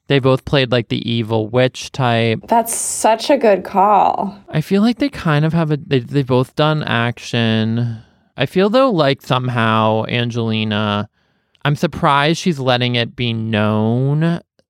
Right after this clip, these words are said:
Speaker 1: that she has this kind of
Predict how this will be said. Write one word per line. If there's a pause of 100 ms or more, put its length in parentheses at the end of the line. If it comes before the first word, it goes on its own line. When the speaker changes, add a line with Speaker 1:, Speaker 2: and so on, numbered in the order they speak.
(380)
Speaker 1:
that (320)
she
has
this
kind
of